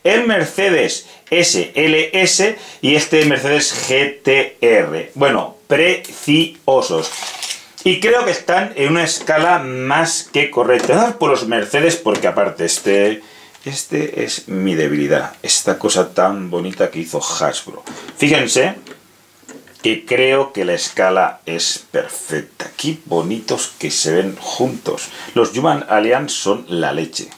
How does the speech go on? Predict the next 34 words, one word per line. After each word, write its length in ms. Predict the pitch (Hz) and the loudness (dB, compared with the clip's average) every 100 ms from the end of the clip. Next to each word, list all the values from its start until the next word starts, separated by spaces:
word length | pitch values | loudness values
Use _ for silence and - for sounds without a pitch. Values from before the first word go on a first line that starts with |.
| _ | _
Lo 80 | 120 | 2
he 20 | |
dicho 120 | 147 | 2
muchas 260 | 127 98 127 | 2 2 2
veces, 100 | 127 | 2
pero 140 | 78 | -2
los 180 | 73 73 | -4 -4
Human 300 | 139 139 104 - | 0 0 -2 0
Alliance 440 | 95 117 147 147 | 2 2 0 -2
son 300 | - 104 165 - | 0 0 0 -2
la 380 | 196 139 95 - | 0 2 0 -4
leche. 360 | 151 80 76 117 | -8 -8 -4 -2
Vamos 100 | 175 | -2
a 40 | |
acercar 280 | 156 - 98 | -2 0 0
un 100 | 82 | 0
poquito. 420 | 82 85 82 - - - - - - | -6 -6 -6 -8 -10 -20 -20 -20 -14
Fíjense 560 | 123 120 107 - - - - - | -6 -4 -2 -2 -4 -6 -20 -18
qué 200 | - 135 - | -8 -8 -6
cosa 400 | - 127 - 127 87 87 | -2 0 2 2 2 2
más 460 | 95 123 135 - | 2 2 0 -2
bonita 520 | - 80 95 104 - - - - - | -2 -2 -2 -2 -2 -2 -12 -16 -8
y 180 | 101 104 | -4 -4
qué 120 | - | -2
escala 600 | 151 - - 113 123 135 - | -2 -2 -4 -2 2 0 -2
tan 380 | - 107 127 101 | 0 0 0 -2
bonita 420 | 80 87 98 90 | -4 -4 -2 -2
que 160 | - 76 | -2 -6
hacen. 340 | - - 67 - _ - - - _ _ | -6 -8 -18 -20 _ -20 -20 -20 _ _
Qué 280 | - 190 - | -2 -2 -4
cosa 460 | - 143 - 160 95 | -4 -2 2 0 0
más 640 | 90 87 98 123 - - | -8 -4 0 0 -2 -6
bonita. 440 | 101 73 78 - - - - - - _ _ _ - - - - - - | -6 -8 -8 -8 -10 -10 -18 -20 -20 _ _ _ -20 -20 -20 -20 -20 -8
Fíjense 540 | - 85 - - 220 | -4 -2 0 -2 -4